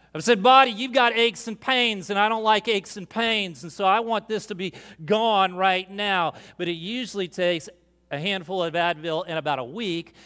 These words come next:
before I feel a hundred percent. You get the point.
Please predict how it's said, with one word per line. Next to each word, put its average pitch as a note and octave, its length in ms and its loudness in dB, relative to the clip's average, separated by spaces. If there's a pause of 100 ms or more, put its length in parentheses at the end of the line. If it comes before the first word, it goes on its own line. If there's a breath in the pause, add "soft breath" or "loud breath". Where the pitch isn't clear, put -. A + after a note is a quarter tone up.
(120)
before D#3+ 320 -2
I D#3 100 2
feel D3 260 -8
a B2 80 -4
hundred B2 320 -12
percent. A#2 760 -14 (1400)
You E3 80 -14
get F3+ 140 -4
the C#3 80 -14
point. D3+ 460 -8